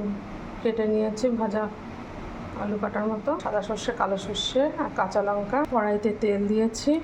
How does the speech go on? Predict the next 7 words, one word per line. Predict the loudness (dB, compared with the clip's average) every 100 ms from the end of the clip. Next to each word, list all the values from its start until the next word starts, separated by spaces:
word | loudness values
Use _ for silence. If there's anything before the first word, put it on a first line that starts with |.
| -4 -12 -4 0
অল্প | 0 2 0
একটু | 0 -2 0 2
লবণ, | 2 2 2 2 0 -6 -8 -6 -4
একটু | -4 -2 0
হলুদ | 2 2 4 2 0 -8 -12 -14 -12 -10 -6 0
গুঁড়ো | 2 2 2
মাখিয়ে। | 2 -2 -2 4 6